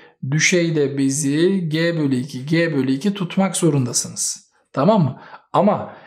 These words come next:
eğer böyleyse bu açıların da birbirine eşit olması lazım. Bu açılar birbirine eşit olmadığı için dengede kalamayacak. Buradaki açı dar olduğundan dolayı bu tarafa doğru olan kuvvet, bu tarafa doğru olan kuvvete göre buradaki dar olduğu için daha büyük olacak.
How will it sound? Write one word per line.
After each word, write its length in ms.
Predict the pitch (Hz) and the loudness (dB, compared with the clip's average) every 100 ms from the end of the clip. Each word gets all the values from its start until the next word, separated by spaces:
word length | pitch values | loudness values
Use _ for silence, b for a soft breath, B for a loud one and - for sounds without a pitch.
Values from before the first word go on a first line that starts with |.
| B | B
eğer 360 | - 147 165 151 | 0 2 2 2
böyleyse 600 | 156 233 247 - 208 220 | 0 0 0 0 0 0
bu 200 | 151 180 | 0 0
açıların 520 | 165 - 170 208 269 | 2 0 0 2 2
da 120 | 254 190 | 4 2
birbirine 420 | 180 160 151 139 | 2 2 2 0
eşit 300 | 120 - 135 | -2 -4 -4
olması 400 | 120 117 - - | -4 -4 -8 -8
lazım. 340 | 110 117 - _ _ B B B B B | -14 -14 -16 _ _ B B B B B
Bu 240 | 147 196 | 2 4
açılar 440 | 170 - 190 196 170 | 4 2 0 0 0
birbirine 360 | 175 180 190 | 0 0 0
eşit 280 | 180 196 180 | 2 0 0
olmadığı 380 | 208 240 190 160 | 0 2 2 2
için 280 | 156 254 220 | 2 0 0
dengede 400 | 180 165 175 208 | 2 2 0 0
kalamayacak. 600 | 180 175 147 123 127 - | 0 0 0 0 -4 -4
Buradaki 340 | 151 160 160 | -2 -2 0
açı 280 | 180 180 170 | 0 0 0
dar 160 | 151 208 | 0 0
olduğundan 640 | 196 151 135 127 123 120 | 0 0 0 0 -2 -2
dolayı 440 | 135 156 120 143 202 B B B | -2 -2 0 -2 -4 B B B
bu 160 | 165 190 | -6 -2
tarafa 360 | 214 202 185 165 | 0 0 0 0
doğru 220 | 156 143 | 2 0
olan 340 | 135 131 127 | 0 -2 -4
kuvvet, 460 | - 156 208 - - B B - | -2 -2 -2 -4 -14 B B -4
bu 180 | 160 202 | -2 0
tarafa 360 | 214 180 170 | 0 2 0
doğru 220 | 156 147 | 0 0
olan 240 | 143 135 131 | 0 -2 -4
kuvvete 380 | - 147 143 165 | -4 -2 0 0
göre 360 | 131 165 160 | 0 0 -2
buradaki 360 | 139 135 131 135 | -4 -4 -4 -2
dar 120 | 139 | 0
olduğu 260 | 131 123 127 | 0 -2 -2
için 280 | 123 214 | 0 4
daha 200 | 170 175 | 4 2
büyük 220 | 160 139 135 | 0 -2 -2
olacak. 400 | 123 170 196 | -4 -4 -6